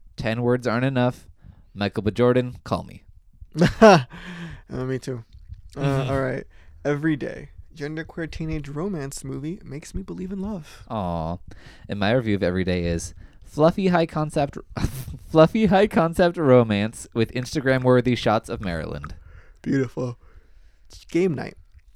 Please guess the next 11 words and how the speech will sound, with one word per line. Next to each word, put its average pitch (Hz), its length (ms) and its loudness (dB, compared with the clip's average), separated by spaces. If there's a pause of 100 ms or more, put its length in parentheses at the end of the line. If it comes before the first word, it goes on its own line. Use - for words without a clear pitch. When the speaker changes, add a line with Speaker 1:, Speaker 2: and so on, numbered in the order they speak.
(320)
Speaker 2:
Uh, 104 180 -12 (400)
who 156 100 -14
was 190 120 -12
the 214 60 -12
director 190 360 -8
in 196 120 -10
that? 196 220 -10 (840)
Speaker 1:
Of 110 120 -6
Game 98 220 -8
Night? 277 200 -10 (100)
Speaker 2:
Yeah. 147 220 -12